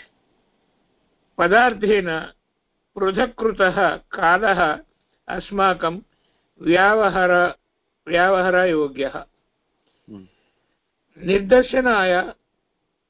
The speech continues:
Speaker 1: निदर्शनाय, सोरि, निदर्शनाय स्वातन्त्र्योत्तरकाल इति व्यवहारमादाय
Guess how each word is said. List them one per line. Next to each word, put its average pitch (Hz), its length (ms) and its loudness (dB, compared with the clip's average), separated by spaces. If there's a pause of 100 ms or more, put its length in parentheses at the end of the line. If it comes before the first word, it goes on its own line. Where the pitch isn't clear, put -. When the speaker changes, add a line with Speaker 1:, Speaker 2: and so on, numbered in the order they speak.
(160)
Speaker 1:
निदर्शनाय, 208 920 -2
सोरि, - 400 -14 (340)
निदर्शनाय 220 1000 0 (920)
स्वातन्त्र्योत्तरकाल 208 2250 0 (960)
इति 175 540 -4 (420)
व्यवहारमादाय 165 2500 -2